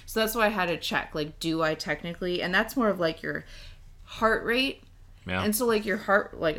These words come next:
Speaker 1: I wear an Apple Watch, so I get, like, this easy access, supposedly, of what my, like, heart rate is.
Speaker 2: Sure.
Speaker 1: And so, like, that just means, like, brisk walking at two and a half miles an hour.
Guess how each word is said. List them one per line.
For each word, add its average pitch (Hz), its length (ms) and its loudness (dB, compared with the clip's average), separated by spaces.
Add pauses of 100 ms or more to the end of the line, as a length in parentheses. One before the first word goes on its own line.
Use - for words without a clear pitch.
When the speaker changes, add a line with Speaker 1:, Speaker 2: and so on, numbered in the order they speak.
Speaker 1:
I 269 200 2
wear 214 220 4
an 202 80 4
Apple 185 300 0
Watch, 156 440 0
so 143 160 0
I 151 160 2
get, 165 160 -4
like, 160 160 -2
this 156 200 -6
easy 170 360 -2
access, 151 440 0
supposedly, 151 540 -4
of 147 100 -2
what 151 200 0
my, 156 100 -2
like, 151 200 -2
heart 131 260 -2
rate 160 220 0
is. 180 360 0
Speaker 2:
Sure. 95 220 -4 (100)
Speaker 1:
And 180 160 -2
so, 185 240 2
like, 165 380 0 (260)
that 247 340 6
just 214 240 -2
means, 180 380 0
like, 254 240 4
brisk 202 380 0
walking 175 400 2
at 151 200 -4
two 208 200 0
and 202 100 0
a 190 40 -4
half 175 340 -4
miles 165 340 -4
an 156 80 -6
hour. 156 440 -2